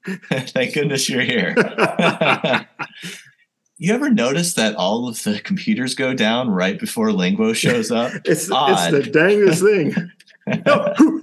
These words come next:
Speaker 2: who's your friend there? Oh, uh, uh,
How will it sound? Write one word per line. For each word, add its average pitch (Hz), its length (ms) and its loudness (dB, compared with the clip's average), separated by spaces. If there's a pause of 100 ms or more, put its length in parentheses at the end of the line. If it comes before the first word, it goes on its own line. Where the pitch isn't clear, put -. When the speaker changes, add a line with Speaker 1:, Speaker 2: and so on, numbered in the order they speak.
Speaker 2:
who's 285 240 6
your 240 120 6
friend 285 340 4
there? 151 260 4
Oh, 180 300 6
uh, 156 160 4 (320)
uh, 151 460 6